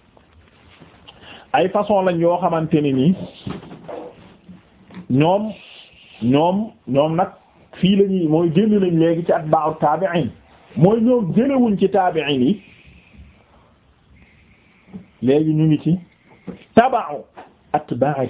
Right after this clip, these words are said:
tabi'in. Waaw. Fa la dix, fa la dixième classe bi ci la, ci lañ génne léegi nekkatuñ ci ndongooy, ndongooy saxaaba yi, mais beneen. Moo tax taba ñi topp, atba'u ñi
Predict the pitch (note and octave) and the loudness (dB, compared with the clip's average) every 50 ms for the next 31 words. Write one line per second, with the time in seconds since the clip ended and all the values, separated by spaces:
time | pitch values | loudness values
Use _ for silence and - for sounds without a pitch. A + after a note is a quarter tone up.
0 | - - C3 A#2 G#2 F#2 F2+ F#2+ E2+ E2 D#2 F2+ G#2 - - - - - _ _ | -6 -4 -2 -2 -2 -2 -4 -6 -8 -8 -10 -12 -16 -18 -20 -20 -20 -20 _ _
1 | _ _ _ _ _ _ _ _ _ - - E2 - - - - - - - - | _ _ _ _ _ _ _ _ _ -10 -8 -8 -8 -8 -8 -12 -12 -12 -14 -16
2 | - - - - _ _ _ - - - - - - - - - E3 F3+ F3+ E3 | -20 -20 -20 -20 _ _ _ -20 -20 -20 -20 -20 -20 -6 0 0 2 2 2 0
3 | D3 C#3+ E3 F#3+ G3+ - E3 C#3+ B2+ - F3+ F#3 F3 D#3+ C3+ C3 G3+ A#3+ A#3+ F#3+ | 0 0 0 0 0 0 -2 -4 0 0 2 2 2 0 0 2 2 2 2 2
4 | A#3 A3+ G#3 - - G3 E3+ E3 D3 D#3 D#3 D#3 - G3 B3 - - - - _ | 0 -2 -2 -2 -2 -2 -2 -2 -2 -2 -2 -2 0 0 -2 -2 -2 -6 -12 _
5 | _ _ _ _ - A#3 C#4 D#4+ D#4 D4 C4 A#3+ C#4 C#4 B3+ A#3+ A#3 A3 A#3 A#3+ | _ _ _ _ 4 4 4 4 4 0 0 0 2 2 2 2 2 2 2 0
6 | A3+ G#3 G3+ G3 G#3+ B3+ B3+ - B3+ A#3+ - G#3+ G#3 A#3+ E4 E4+ - _ _ _ | 0 0 0 0 0 -2 -2 0 -2 -2 0 2 0 0 0 -2 -8 _ _ _
7 | _ _ _ _ _ _ _ _ _ _ - - G#3 G#3 G3 F#3+ F3+ G3 G#3+ A3 | _ _ _ _ _ _ _ _ _ _ 0 2 2 4 4 4 4 2 2 0
8 | G#3+ G3+ F#3 F#3 F3 F3 E3+ D#3+ E3 E3+ E3+ E3+ E3 D#3+ D#3 D3+ E3 E3 D3+ D3+ | -2 0 0 2 2 0 0 0 0 0 0 0 0 0 0 0 -2 -4 -2 -2
9 | C#3 B2+ B2 A2 G#2 G2+ B2 C#3 D3 D3 C3+ C3 C3 C3+ B2 G#2+ G2 - - - | 0 0 0 0 -2 -2 -4 -4 -6 -4 -4 -4 -2 -2 -4 -6 -8 -10 -18 -20
10 | - _ _ - B2 B2+ C#3 - C#3 - - - - A3+ A3+ A3+ F#3+ D#3 B2 C3+ | -20 _ _ -4 -2 -2 -2 -2 -4 -6 -8 -2 0 0 0 0 -2 -6 -6 -4
11 | D#3+ F#3+ F#3+ - - A3+ - - - - - - - _ _ _ _ - - A#3 | -2 -2 0 0 0 -2 -2 -2 -8 -14 -14 -14 -18 _ _ _ _ -4 -4 -4
12 | A#3 - - F3 E3 G#3 A3 G3+ G3+ G3+ F#3+ G3 A3+ | -4 -4 -6 -4 -2 -2 -2 -2 -2 -2 0 0 -2